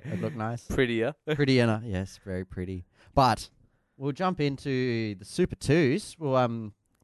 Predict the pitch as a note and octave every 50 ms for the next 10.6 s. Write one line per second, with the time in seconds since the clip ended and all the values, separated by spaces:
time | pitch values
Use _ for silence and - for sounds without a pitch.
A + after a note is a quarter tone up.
0 | _ A2+ - E3+ F2 E2+ C3 C#3+ C3+ A#2+ G2 - - - - A2+ G2 F#2 F2+ F2+
1 | F#2+ A2+ E3+ F#3 B2 - A#2+ A2+ G2+ - _ _ _ _ _ _ _ _ _ -
2 | D3 D3 D#3+ D#3+ C#3+ C3+ C3+ C3 C3 B2+ A#2+ A2 - - - B2+ C3+ D3+ C#3+ C#3
3 | B2 - G#2+ G#2+ G2+ E2+ D2+ - _ - C#3 C3+ G#2 - - F#3+ F3+ F#3 - F#3+
4 | E3+ F3 E3+ B2+ C3 C3+ B2 B2+ C3+ - - - - - - - - - - -
5 | - _ _ _ _ _ - B2+ B2+ - _ _ - - - - _ _ - C#3
6 | D3 C#3 - - D3+ B2+ G#2 - - G2+ F#2+ G2 F#2+ E2+ F2 D#2+ E2+ E2+ E2+ F2+
7 | G2 G2 F#2 F2+ E2+ F2 F2+ _ _ _ _ _ _ - - D3+ B2+ A#2+ A#2+ B2+
8 | C#3 - C3 A#2 A2 G#2+ G#2 A#2 A#2 D3 C#3+ C#3 B2+ A#2 C3+ C3+ C3+ A#2+ - -
9 | B2 A2 G#2+ G2+ G#3 F#3+ - F#3 D#3+ G2 - G#2 G2 F#2+ G2 G#2 - _ - -
10 | - - C#3+ F#3 G#3 D#3 - A#2+ A2+ G2+ G2